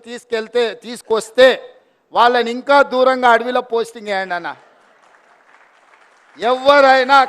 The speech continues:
కాగితం పట్టుకొని వచ్చిండ్రంటే, ఎవరైతే కాగితం పట్టుకొని వచ్చి ఇక్కడ కాదు అక్కడ కొంచెం అర్బన్కి, టౌన్కు దగ్గరగా ఉంది అని పొలిటికల్ ఆబ్లిగేషన్స్ కానీ, రిలేటివ్స్ ఆబ్లిగేషన్స్ కానీ,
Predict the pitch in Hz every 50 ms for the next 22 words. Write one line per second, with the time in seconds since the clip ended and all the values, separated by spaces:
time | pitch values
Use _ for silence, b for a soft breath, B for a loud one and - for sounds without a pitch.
0 | 254 - 226 240 262 294 285 285 294 285 269 269 262 254 262 - 269 262 262 254
1 | 233 226 233 233 - - 269 277 247 247 240 240 233 - 254 233 190 - - _
2 | _ _ _ _ _ _ _ _ _ _ _ _ _ _ _ _ _ _ _ _
3 | _ _ _ _ _ _ _ _ _ _ _ 147 185 220 233 254 262 269 269 269
4 | 269 269 277 262 254 - 226 226 247 269 269 262 277 269 254 254 254 254 - -
5 | 254 247 240 240 240 240 254 247 233 220 - - 240 247 247 247 240 233 233 226
6 | 220 226 240 226 233 233 226 220 220 214 208 220 214 208 - _ _ _ _ _
7 | _ _ _ - 160 190 214 196 190 240 240 233 233 240 240 233 233 - 208 208
8 | 220 240 233 - 233 185 202 196 202 196 233 226 226 220 220 214 190 190 202 214
9 | 220 233 233 226 208 208 208 208 208 - _ _ _ _ _ _ _ _ _ _
10 | _ _ _ _ _ _ _ _ _ _ 180 214 233 247 240 254 240 254 254 247
11 | 240 226 233 226 240 240 214 247 233 233 233 240 226 - 214 214 220 214 220 240
12 | 247 233 196 190 190 208 240 247 240 240 240 233 - 220 208 220 214 220 220 202
13 | 226 220 208 208 208 208 190 196 196 185 190 208 233 226